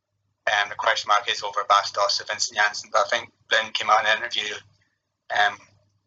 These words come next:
last month saying he's spoken to Janssen and he's still gonna be, you know, the striker going forward, and he believes in him. Um, and I think Memphis is picking up in France. I think one player that should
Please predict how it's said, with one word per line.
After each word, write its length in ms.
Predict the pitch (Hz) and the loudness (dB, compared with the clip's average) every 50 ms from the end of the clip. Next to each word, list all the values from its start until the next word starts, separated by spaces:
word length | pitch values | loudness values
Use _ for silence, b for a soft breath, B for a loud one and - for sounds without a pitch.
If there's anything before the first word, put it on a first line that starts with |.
| _ - - _ - - | _ -20 -20 _ -8 0
last 280 | 117 110 110 110 - - | 2 4 4 4 2 0
month 180 | 113 113 110 | 0 0 2
saying 240 | - - 113 107 104 | 0 -2 -2 -2 -4
he's 140 | 104 - - | -4 -2 -2
spoken 400 | - - - 117 107 - 113 - | -2 0 -2 -2 -2 -2 -4 -4
to 120 | - - 104 | -6 -6 0
Janssen 460 | 107 104 104 104 104 - - 113 104 | 2 2 2 2 0 -2 -6 -6 -8
and 220 | - 104 101 98 101 101 | -10 -12 -12 -12 -14 -16
he's 160 | 101 - - | -4 -4 -2
still 180 | - 107 104 | 0 0 0
gonna 200 | 104 107 104 104 | 0 0 -2 -2
be, 300 | - - - - - - - - b b b b b b b b b _ | -4 -4 -2 -2 -2 -4 -6 -12 b b b b b b b b b _
you 60 | _ 107 | _ 0
know, 120 | 107 107 | 2 2
the 80 | 104 104 | 4 2
striker 400 | - - 110 104 104 - - 107 | 2 2 2 2 2 0 -4 -2
going 220 | 107 107 104 104 | 0 0 0 0
forward, 500 | - - 107 104 104 104 101 101 - - - | 4 4 4 6 6 6 4 2 -4 -10 -12
and 100 | 117 - - - _ _ | -12 -16 -20 -20 _ _
he 240 | - 117 104 - - | -8 -6 -6 -6 -4
believes 360 | - 107 107 107 107 107 - 110 | -4 0 0 0 0 0 -2 -6
in 80 | 104 | -2
him. 280 | 101 101 101 98 - - _ _ _ _ _ _ _ _ _ _ _ _ _ | -2 -2 -2 -2 -8 -14 _ _ _ _ _ _ _ _ _ _ _ _ _
Um, 340 | - 104 101 101 101 101 101 | -2 0 0 -2 -2 -6 -8
and 80 | 113 110 | -6 -6
I 40 | 104 | 0
think 260 | - 113 110 110 - | 0 0 -2 0 0
Memphis 440 | 107 110 110 113 - 107 107 - - | 0 0 0 0 -4 -6 -6 -6 -6
is 80 | - | -4
picking 280 | - - 113 107 113 110 | -4 -4 -4 -2 0 0
up 200 | 107 104 - - | 0 0 -2 -10
in 80 | - | -10
France. 600 | - - 107 104 104 104 104 - - - - - _ _ _ _ _ _ _ _ _ | -2 2 2 2 2 0 0 -2 -2 -4 -4 -6 _ _ _ _ _ _ _ _ _
I 80 | 131 117 | 0 2
think 260 | - 143 123 - 117 | 2 0 -2 0 2
one 200 | 123 127 139 139 | 2 2 2 0
player 300 | - - 123 113 110 107 | -2 -2 2 2 2 2
that 140 | 107 107 - - _ _ _ _ _ - | 0 -2 -6 -8 _ _ _ _ _ -8
should 280 | - - 143 135 - | -2 -2 -2 -2 -2